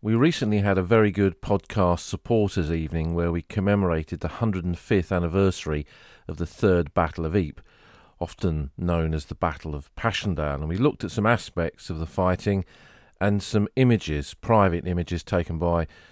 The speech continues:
soldiers who were there, and some photographs connected to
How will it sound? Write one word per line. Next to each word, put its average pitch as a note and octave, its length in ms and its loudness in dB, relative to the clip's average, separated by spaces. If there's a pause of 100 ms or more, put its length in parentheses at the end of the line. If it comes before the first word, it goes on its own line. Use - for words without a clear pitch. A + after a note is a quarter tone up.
(100)
soldiers F2 440 0
who F2 120 0
were E2 80 -2
there, F#2 480 4
and E2+ 200 -4
some E2 200 -8
photographs E2+ 580 0
connected - 540 -6
to E2+ 260 -2